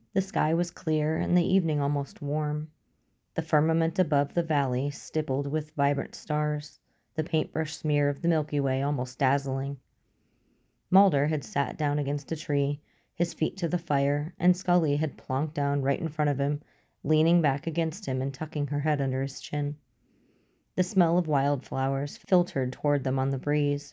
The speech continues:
and Mulder let himself feel a brief, quiet contentment. The last few days, when the sun filtered through the trees just so,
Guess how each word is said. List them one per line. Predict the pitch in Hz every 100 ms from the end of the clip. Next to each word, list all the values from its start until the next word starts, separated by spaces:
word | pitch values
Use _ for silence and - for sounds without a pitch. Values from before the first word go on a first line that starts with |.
| -
and | 165 160
Mulder | 147 139 156 156
let | 143
himself | 139 139 - 143 147
feel | - 143 135
a |
brief, | 131 160 160 151 - _ _
quiet | - 175 156 120 -
contentment. | 160 147 147 123 127 131 - _ _ _ _ _ _ _ _ _ _ _ _ _ _ -
The | 165
last | 160 170 -
few | - 185
days, | 147 147 160 160 - -
when | 160
the | 151
sun | 151 139 147 151
filtered | - 139 - 147
through | - 139
the | 156
trees | - 139 139 139 - -
just | 165 156 - -
so, | - 147 131 139